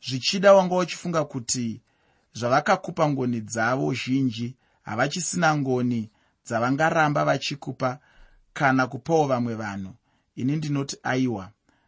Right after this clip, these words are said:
Mwari havangapererwi nadzo, dzinongoramba chete dziripo nokusingaperi-peri chaiko.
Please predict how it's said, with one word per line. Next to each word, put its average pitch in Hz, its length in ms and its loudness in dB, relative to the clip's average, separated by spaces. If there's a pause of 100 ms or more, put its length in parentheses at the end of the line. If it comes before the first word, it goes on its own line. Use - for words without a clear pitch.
(120)
Mwari 127 500 0
havangapererwi 131 920 -2
nadzo, 101 480 -6 (440)
dzinongoramba 135 680 0
chete 170 460 -2
dziripo 135 800 -4 (300)
nokusingaperi-peri 123 1300 -2
chaiko. 110 520 -8